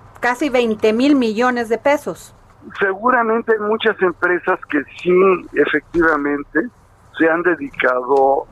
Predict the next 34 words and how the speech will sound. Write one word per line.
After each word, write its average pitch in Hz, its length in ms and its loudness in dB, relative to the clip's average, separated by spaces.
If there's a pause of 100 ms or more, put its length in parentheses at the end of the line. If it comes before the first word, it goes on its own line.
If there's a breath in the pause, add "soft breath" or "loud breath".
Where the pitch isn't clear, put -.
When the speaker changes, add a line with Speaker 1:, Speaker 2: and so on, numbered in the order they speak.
(140)
Speaker 2:
a 131 540 -2 (520)
el 135 160 0
tema 160 300 0
de 147 120 0
lo 127 80 -8
que 127 100 -10
le 123 140 0
llaman 147 320 0
las 120 160 -4
factureras, 120 720 -2
pero 135 240 0 (300 loud breath)
hay 233 140 -2
empresas 254 460 -2
serias, 170 500 0
hay 180 120 -2
empresas 208 360 -4
formales, 135 640 -2 (380)
entonces - 260 -6
prohibirlo 214 680 0
yo 214 100 0
creo 214 220 0
que 202 80 -2
es 185 80 -12
un 180 100 -2
grave 160 300 0
error, 123 400 0 (280)
porque 160 180 0
además 220 220 0
funciona 190 420 -2
en - 60 -20
todo 175 280 0
el 160 80 -4
mundo. 233 400 0
O - 120 -6